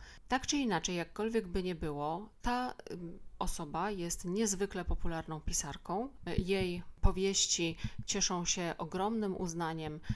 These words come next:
e, tak czytelników, jak osób w sposób m-, merytoryczny wypowiadających się o rynku czytelniczym.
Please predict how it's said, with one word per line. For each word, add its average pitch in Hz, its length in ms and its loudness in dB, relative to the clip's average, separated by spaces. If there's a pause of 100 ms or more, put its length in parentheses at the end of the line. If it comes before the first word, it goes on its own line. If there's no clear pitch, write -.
(120)
e, 165 100 -2
tak - 300 -6
czytelników, 180 760 -2
jak 170 360 -2 (320)
osób - 400 0
w - 100 0
sposób - 340 2
m-, 175 180 -4
merytoryczny 180 760 0
wypowiadających 165 720 2
się 180 140 0
o 170 80 -2
rynku 165 260 -6
czytelniczym. 160 720 -2